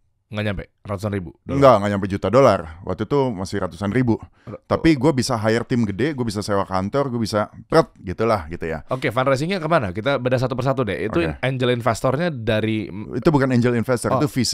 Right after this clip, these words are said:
Speaker 2: venture capitalist.
Speaker 1: Venture capital?
Speaker 2: Venture capitalist, gue nggak usah sebutin, tapi lokal.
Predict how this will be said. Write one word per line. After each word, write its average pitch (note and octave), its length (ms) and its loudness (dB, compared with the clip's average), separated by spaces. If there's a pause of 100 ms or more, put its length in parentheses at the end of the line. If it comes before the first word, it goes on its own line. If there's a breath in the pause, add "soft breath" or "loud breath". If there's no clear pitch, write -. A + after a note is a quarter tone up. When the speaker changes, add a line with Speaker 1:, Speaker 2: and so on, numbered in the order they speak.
Speaker 2:
venture A2 280 -2
capitalist. G2 380 -2
Speaker 1:
Venture A#2 220 0
capital? C3 400 2
Speaker 2:
Venture A2+ 240 0
capitalist, A2 400 2
gue B2+ 100 2
nggak C3 160 2
usah A#2+ 100 0
sebutin, G2+ 340 -2
tapi A#2+ 180 -2
lokal. G#2 500 2